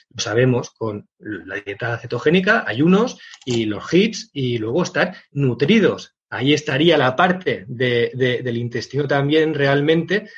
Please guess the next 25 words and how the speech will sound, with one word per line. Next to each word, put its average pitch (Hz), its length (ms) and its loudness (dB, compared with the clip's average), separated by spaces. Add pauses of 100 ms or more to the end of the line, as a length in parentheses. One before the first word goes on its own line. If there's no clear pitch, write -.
(120)
aparte 123 380 -2
de 143 160 6
lo, 120 600 0
de, 107 340 -6
de 101 140 -10
lo 85 140 -10
de 80 120 -12
los - 100 -18
cuerpos 107 300 -16
cetónicos, 127 400 -6
todo 107 80 -16
esto. - 180 -20
Pero 117 140 -6
bueno, 131 180 0 (380)
ah, 123 560 2 (420)
ese 170 300 2
para 156 160 4
mí 156 80 0
sería 147 500 4
la 135 220 0
parte 143 240 0
fundamental. 127 640 -2
Tú 156 100 -4
quieres 151 240 0
subir 135 400 -2